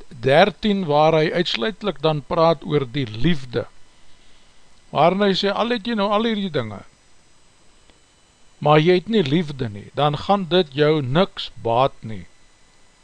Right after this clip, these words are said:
So, 'n mens wil nou nie dit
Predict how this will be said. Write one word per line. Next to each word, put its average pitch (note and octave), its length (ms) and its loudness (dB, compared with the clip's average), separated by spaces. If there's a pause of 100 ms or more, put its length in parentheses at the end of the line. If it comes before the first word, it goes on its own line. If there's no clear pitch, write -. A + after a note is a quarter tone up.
(2250)
So, F#3+ 240 2
'n F#3 220 0
mens G#3 380 0
wil G3 280 0
nou F3+ 220 0
nie A3+ 380 -6
dit E3 200 4